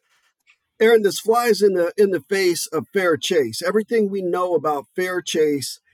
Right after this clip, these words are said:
and the ethical pursuit of game. So the other thing is, and I wanna circle back around to this, uh, the, the attaching a value or, or, uh, monetizing a natural resource.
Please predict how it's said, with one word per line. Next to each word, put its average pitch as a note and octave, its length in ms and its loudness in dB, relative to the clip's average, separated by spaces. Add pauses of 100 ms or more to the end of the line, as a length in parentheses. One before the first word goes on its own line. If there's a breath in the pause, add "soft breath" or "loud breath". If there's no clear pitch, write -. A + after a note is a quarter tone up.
(280)
and D#3 300 0
the D3+ 180 -6
ethical F#3 500 -2
pursuit E3 560 -4
of B2+ 120 -8
game. B2 420 -2 (400)
So F3 440 -4 (440)
the E3 180 0
other B3 200 0
thing E3 260 -2
is, C#3+ 220 2
and C#3+ 100 0
I C#3+ 60 -2
wanna F3 200 -2
circle F#3 360 -4
back D#3 260 -2
around D#3 300 2
to D#3 80 -8
this, D3 300 -2
uh, C#3 260 -2 (160)
the, C3+ 200 0 (560)
the C#3+ 340 -8
attaching F3+ 520 0
a C#3 60 2
value D#3 600 -2
or, C#3 320 2
or, D3 400 2 (520 soft breath)
uh, C3+ 280 0
monetizing D3+ 1040 2
a C3+ 40 2
natural D3 520 2
resource. C#3 720 0